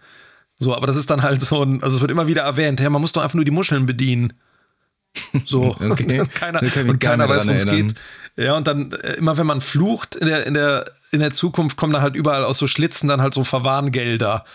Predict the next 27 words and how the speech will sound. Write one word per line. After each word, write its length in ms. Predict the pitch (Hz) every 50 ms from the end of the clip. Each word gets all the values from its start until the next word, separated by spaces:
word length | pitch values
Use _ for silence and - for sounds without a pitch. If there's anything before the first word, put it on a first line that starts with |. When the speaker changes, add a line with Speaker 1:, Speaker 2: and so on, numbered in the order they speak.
| - _ _
Speaker 1:
Also 160 | - 120 123
immer 140 | 131 135 131
so, 140 | - - -
<laughs> 0 |
so, 160 | - - 147 135 -
so, 240 | 180 - 165 147 127 - - -
so, 140 | - - 143
"Dä, 380 | 131 117 151 147 147 147 147 139
Sie 140 | 117 123 135
haben 160 | 139 147 139
eine 160 | 135 139 143
Strafe 420 | 127 - - 127 143 151 147 - 143
wegen 180 | 139 139 135
Fluchens", 640 | 131 - - 151 165 170 160 - 156 165 170 - -
und 120 | - - 117
dann 140 | 120 123
flucht 320 | - - - 160 156 - -
er 60 | 131
irgendwie, 440 | 123 131 131 135 117 131 127 123 127 - - - - - - - _ _ _ _ _ _
äh, 240 | - 147 139 135 131 131 - -
so 160 | - 139 143
am 100 | 143 139
Stück, 320 | 135 - - 170 170 - -
um 140 | 143 135
Toilettenpapier 680 | 135 143 139 143 147 - 135 - 131 117 117 - 135 123
zu 160 | - - 123
bekommen. 460 | 120 123 113 - 123 117 113 117 107